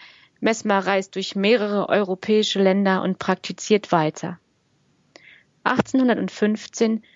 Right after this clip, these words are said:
stirbt er in Meersburg am Bodensee. Im Englischen gibt es bis heute das Verb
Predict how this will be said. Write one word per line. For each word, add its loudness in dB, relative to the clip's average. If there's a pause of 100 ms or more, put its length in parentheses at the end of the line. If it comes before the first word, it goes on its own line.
(100)
stirbt 0
er 4
in -2
Meersburg 2
am 0
Bodensee. -6 (1400)
Im 2
Englischen 4
gibt 0
es -4
bis -2
heute 2
das -2
Verb 0